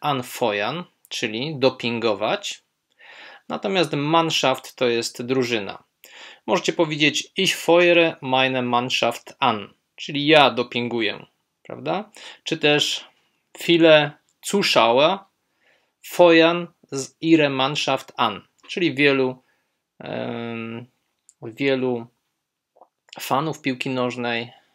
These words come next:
em, dopinguje swoją drużynę. Wtedy musimy tylko oczywiście zamienić seine Mannschaft na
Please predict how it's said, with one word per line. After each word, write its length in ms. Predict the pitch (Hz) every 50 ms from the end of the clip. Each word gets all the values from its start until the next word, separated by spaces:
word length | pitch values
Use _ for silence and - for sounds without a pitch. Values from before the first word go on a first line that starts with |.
| _ _ -
em, 640 | 120 113 113 113 110 110 113 113 110 110 110 117 117
dopinguje 520 | 123 120 113 - 131 120 113 120 120 110 110
swoją 340 | - - 127 117 117 113
drużynę. 420 | 110 113 113 104 104 - - - -
Wtedy 280 | - - 180 170 160 165
musimy 320 | 156 - - 151 143 135
tylko 320 | 127 135 131 - - 131 123
oczywiście 600 | 123 - - 117 123 120 - - - 120 120 127 _ _ _ - - _ _ _ _ _ _ _ -
zamienić 800 | 117 110 110 127 127 123 123 131 143 143 131 117 110 - - - - 120
seine 440 | 107 107 123 123 131 147 151 151 143
Mannschaft 600 | 139 139 139 139 - - 131 123 123 - - -
na 240 | 117 117 113 -